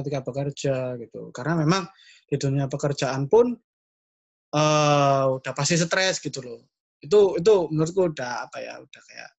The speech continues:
kerja tuh udah pasti berat, stres, terus ya gimana caranya kamu membangun, apa ya,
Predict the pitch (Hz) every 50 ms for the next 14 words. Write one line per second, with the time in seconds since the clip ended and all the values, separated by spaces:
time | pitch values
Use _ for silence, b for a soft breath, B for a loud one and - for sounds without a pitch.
0 | _ _ _ _ - 135 139 - - 120 120 - 180 175 165 147 - 123 - -
1 | - - 135 - 139 120 123 139 160 175 - - - 131 - - - 147 160 170
2 | 180 165 - - - - 131 127 - - - 131 120 - 127 127 127 127 127 -
3 | 135 135 143 147 156 170 170 180 190 185 _ _ _ _ _ _ _ _ _ _
4 | - 143 139 131 127 127 135 139 135 135 131 131 131 131 131 131 135 131 131 131
5 | 131 135 _ _ _ _ _ _ _ _